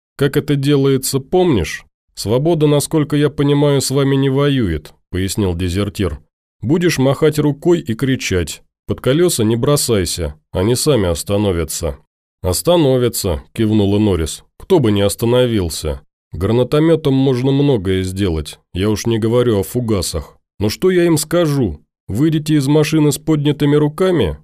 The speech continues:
После этого свободные получат право меня пристрелить, а сами сдадут назад. Они ведь знают, что крысы живых свидетелей всё равно не оставляют. И ещё". Она опомнилась, хлопнула себя по лбу.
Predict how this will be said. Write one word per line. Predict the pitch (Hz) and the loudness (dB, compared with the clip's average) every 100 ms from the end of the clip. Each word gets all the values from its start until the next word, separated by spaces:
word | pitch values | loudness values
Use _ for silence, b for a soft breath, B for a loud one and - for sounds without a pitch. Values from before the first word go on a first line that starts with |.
| _ _ _ | _ _ _
После | - 120 143 170 | -2 0 2 0
этого | 170 147 135 | 2 2 2
свободные | 123 127 135 156 131 135 | 2 0 2 0 2 0
получат | - 123 143 139 127 - | 2 2 2 0 -2 0
право | 151 143 | 2 4
меня | 113 117 127 | 2 2 2
пристрелить, | 131 127 127 - 147 151 104 78 - _ - | 0 -2 -2 0 0 2 0 -4 -12 _ -6
а | 92 | -4
сами | 92 160 160 | 2 2 4
сдадут | 104 101 101 131 131 | 2 0 0 0 0
назад. | 127 127 98 87 - _ _ - | 2 2 0 -2 -4 _ _ -4
Они | 90 107 | 0 2
ведь | 120 131 | 0 0
знают, | 156 165 95 73 - | 2 2 2 -2 -12
что | - 113 | -6 -4
крысы | 107 175 180 113 | 0 0 0 0
живых | 87 113 143 | 0 0 -2
свидетелей | - 113 123 156 147 110 98 | -2 -4 0 0 0 -2 -2
всё | - 123 | -2 0
равно | 143 156 147 | 0 2 2
не | 98 | 2
оставляют. | 95 - 120 127 131 117 78 73 - - _ - | -2 -2 -2 0 0 0 -2 -6 -16 -20 _ -4
И | 95 | -2
ещё". | 139 143 - 123 92 80 _ - | 0 -2 0 0 0 -4 _ -6
Она | 92 135 143 | 0 2 0
опомнилась, | - 139 113 101 92 85 - | -2 0 2 2 0 -2 -6
хлопнула | - 123 151 139 127 | -4 -2 0 2 2
себя | 120 107 113 | 0 -2 -2
по | - 113 | 0 0
лбу. | 110 95 82 | 0 0 -4